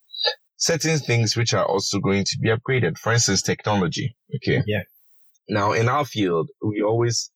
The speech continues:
Speaker 1: come across something, they go like, um, "The tool doesn't make the photographer," which is absolutely true, 'cause you need to acquire the skill before you use the tool. However, if you acquire all the skills,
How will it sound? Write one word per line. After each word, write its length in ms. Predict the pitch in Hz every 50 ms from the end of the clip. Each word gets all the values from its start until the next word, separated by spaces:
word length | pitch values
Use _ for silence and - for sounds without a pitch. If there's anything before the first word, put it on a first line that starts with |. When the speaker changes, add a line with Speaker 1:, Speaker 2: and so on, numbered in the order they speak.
| - - - - - _ _ - -
Speaker 1:
come 200 | 107 101 98 - - -
across 340 | - - - - 101 98 -
something, 360 | - 92 90 95 101 95 90
they 120 | 90 90
go 80 | 95 98
like, 320 | 98 95 85 82 85 - - -
um, 240 | 76 85 82 76 - - _ _ _ - - -
"The 120 | 92 95 - - - -
tool 400 | 120 120 123 123 123 127 120 117 _ _ _ _ _ _ _ -
doesn't 320 | 101 101 95 101 101 101
make 180 | 98 95 92 90
the 100 | 92 90
photographer," 680 | - - - - 98 92 90 - 80 78 - 76 69 -
which 200 | - 139 - -
is 100 | 117 107
absolutely 520 | 110 107 - 113 107 110 110 - - 110 104
true, 300 | - - 143 110 85 - _ -
'cause 240 | 104 87 80 - - - - - - - 117 -
you 80 | - 107
need 120 | 120 123 120
to 100 | 113 98
acquire 340 | 95 - - 110 104 107 98
the 100 | 92 87
skill 500 | - - - - - 110 101 101 104 - - - - - _ _ _ _ _ -
before 280 | 190 - - 104 101
you 140 | 98 95 95
use 200 | - 98 92 -
the 100 | - 165 -
tool. 320 | - - 92 95 98 95 -
However, 760 | - - 107 - - - 143 143 120 107 101 92 90 92 127 _ - _ - - - - _ _ _ -
if 180 | - - 104 -
you 120 | 110 104
acquire 580 | 101 98 - - 120 123 135 143 - - - - - -
all 220 | 107 110 120 127 117
the 80 | 107 -
skills, 560 | - _ - 107 104 107 110 101 - -